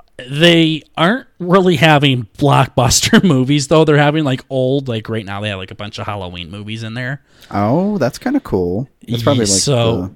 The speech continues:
Speaker 2: the, no, never mind.
Speaker 1: kind of. I mean, you still have to spend, like, three hundred dollars to go see a movie that you can, I don't know.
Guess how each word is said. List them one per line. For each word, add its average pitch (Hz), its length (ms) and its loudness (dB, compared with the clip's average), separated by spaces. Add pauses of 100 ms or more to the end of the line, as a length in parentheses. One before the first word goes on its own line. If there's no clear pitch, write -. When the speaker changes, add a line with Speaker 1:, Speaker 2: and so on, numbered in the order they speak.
(140)
Speaker 2:
the, 87 100 -12
no, - 20 -
never 87 120 -8
mind. 87 100 -10
Speaker 1:
kind 226 440 4
of. 160 420 2 (260)
I 165 120 -2
mean, 165 120 0
you 165 80 -2
still 214 240 2
have 190 200 4
to 156 80 -6
spend, 180 460 0
like, 131 180 -2
three 165 180 0
hundred 156 300 2
dollars 139 440 2
to 135 80 -6
go 123 120 -4
see 135 220 -4
a 120 40 -4
movie 127 320 -2
that 107 160 -6
you 110 140 -8
can, 107 580 -10 (1400)
I - 140 -12
don't 110 100 -8
know. 104 340 -6